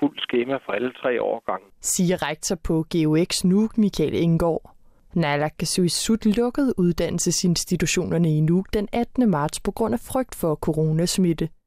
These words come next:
Speaker 2: Men nu, fra i dag den femtende april, efter næsten en måned med tomme klasseværelser, åbner G U X igen. Dagligdagen for de studerende bliver dog lidt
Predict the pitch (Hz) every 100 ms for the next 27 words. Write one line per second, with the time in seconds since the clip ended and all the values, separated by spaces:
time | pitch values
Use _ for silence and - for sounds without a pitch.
0 | _ - 170 165 185 214 - - 151 156
1 | 170 131 - 147 - 170 190 208 165 -
2 | 208 202 - 208 - 226 220 226 - 240
3 | 233 233 233 240 269 247 180 - 156 160
4 | 180 165 165 190 170 165 185 - - 233
5 | 233 262 254 - 156 156 156 160 - -
6 | 156 156 - _ _ _ 160 147 180 185
7 | 156 170 - 170 - 185 175 175 202 190
8 | - 208 - 226 240 233 277